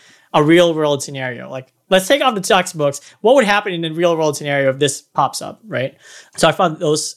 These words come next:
uh, kind of programs very helpful. And I've ended up doing, and to, to identify those things, I ended up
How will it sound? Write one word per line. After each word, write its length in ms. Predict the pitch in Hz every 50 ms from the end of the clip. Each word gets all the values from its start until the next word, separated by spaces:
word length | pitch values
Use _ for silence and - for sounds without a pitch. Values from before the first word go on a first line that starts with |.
| _ -
uh, 220 | 151 135 131 131
kind 160 | 170 - 147
of 100 | 139 127
programs 560 | _ - - 143 131 131 127 127 123 - - _ _ _ _ _ _ -
very 160 | - 151 143
helpful. 380 | 135 135 131 131 - 135 127 127
And 100 | 135 151 -
I've 200 | 202 240 254 277
ended 240 | 269 269 277 254
up 120 | 262 233 226 214 156
doing, 420 | 139 160 170 180 180 175 165 165 147 - - - _ _
and 200 | - 180 180 160 -
to, 160 | 208 202 196
to 160 | - - 220 214
identify 440 | 202 165 170 175 190 185 208 190 180
those 200 | 170 156 - -
things, 320 | - 151 151 151 143 -
I 160 | - 170 156
ended 180 | 170 175 185 165
up 300 | 160 - - _ _